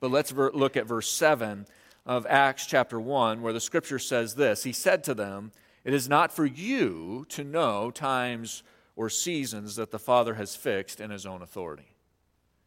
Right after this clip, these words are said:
That brief run through the pages of Scripture to understand times and seasons should help you understand that the book, nineteen eighty-eight, and the subsequent pamphlet, nineteen eighty-nine, and the following years, should never have been written.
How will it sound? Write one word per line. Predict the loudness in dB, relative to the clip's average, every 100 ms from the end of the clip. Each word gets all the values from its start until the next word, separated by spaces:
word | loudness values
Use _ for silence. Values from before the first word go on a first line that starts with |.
| _ _ _ _ _ _ -6 6
That | 6 6
brief | 2 4 4 2 2
run | 6 6 6 0
through | 0 4 6 6
the | 2
pages | 4 4 4 -2 -6
of | -6
Scripture | 0 0 0 -2
to | 0
understand | 0 -2 -2 -4 0
times | 2 2 0
and | -6
seasons | -6 -6 -6 -6 -6 -6 -10 -12 -20 -12
should | 2 6 8
help | 8 6 6
you | 2 6
understand | 6 4 0 2 6 6 4 4
that | 4 4
the | 4
book, | 8 8 6
nineteen | 2 2 2 0
eighty-eight, | 2 4 6 6 4 0
and | 2 2 4
the | 2 2 -10 -20 -2
subsequent | 4 4 4 2 2 2
pamphlet, | 2 4 6 4 6
nineteen | 2 2 -2 0
eighty-nine, | 0 2 4 6 6 4 2
and | 2 2 2
the |
following | 4 8 8 6 -2 -4
years, | -2 -2 -2 -6 -8 -14 -12
should | 0 2
never | 4 2 2
have | -2
been | -2
written. | -4 -4 -8